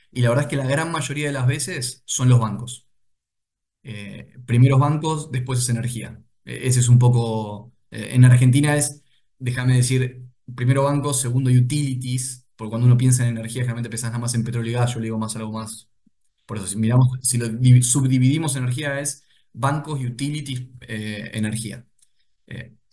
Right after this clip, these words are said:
básicamente porque los bancos me parece que cuando la gente, cuando los inversores internacionales quieren entrar a un mercado, los bancos son un punto de entrada muy fácil. El negocio bancario es el mismo en todos lados del mundo.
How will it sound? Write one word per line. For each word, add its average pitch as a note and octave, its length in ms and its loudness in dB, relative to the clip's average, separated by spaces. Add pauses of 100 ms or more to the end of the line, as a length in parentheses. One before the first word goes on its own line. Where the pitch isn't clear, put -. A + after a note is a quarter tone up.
(200)
básicamente B2+ 580 4
porque A#2+ 420 -4
los A#2+ 240 -2
bancos D3 280 -2
me B2 80 0
parece B2 300 -4
que C3 340 -6 (1400)
cuando C3+ 280 4
la B2+ 160 2
gente, F3 560 -4
cuando B2 200 -4
los A2+ 140 -8
inversores B2 380 -2
internacionales A#2+ 560 0
quieren C3+ 240 -2
entrar B2 200 2
a C3+ 40 -2
un B2+ 80 2
mercado, C3 680 -2
los A#2+ 200 -6
bancos C#3 320 0
son B2 100 -2
un A#2+ 120 2
punto B2+ 220 0
de A#2 60 -4
entrada A#2+ 260 -4
muy A#2 200 -6
fácil. - 500 -12
El B2 160 8
negocio D3 380 8
bancario C3 340 0
es B2+ 120 -2
el A2+ 100 -4
mismo C3+ 220 -2
en A#2+ 60 -2
todos A#2 220 -6
lados A2 220 -8
del G#2 100 -12
mundo. F#2 240 -16